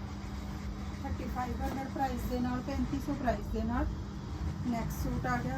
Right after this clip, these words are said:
ਬੜਾ ਸੋਹਣਾ ਪਿਸਤਾ ਕਲਰ ਦੇ ਵਿੱਚ। ਬੇਸ ਹੈ ਜਿਹੜਾ ਪਿਸਤਾ ਕਲਰ ਹੈ ਸੂਟ ਦਾ,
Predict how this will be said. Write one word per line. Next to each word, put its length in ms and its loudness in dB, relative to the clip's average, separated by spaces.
ਬੜਾ 180 2
ਸੋਹਣਾ 320 4
ਪਿਸਤਾ 380 4
ਕਲਰ 240 4
ਦੇ 160 4
ਵਿੱਚ। 240 4
ਬੇਸ 320 8
ਹੈ 80 8
ਜਿਹੜਾ 200 6
ਪਿਸਤਾ 380 6
ਕਲਰ 300 6
ਹੈ 60 6
ਸੂਟ 200 4
ਦਾ, 160 6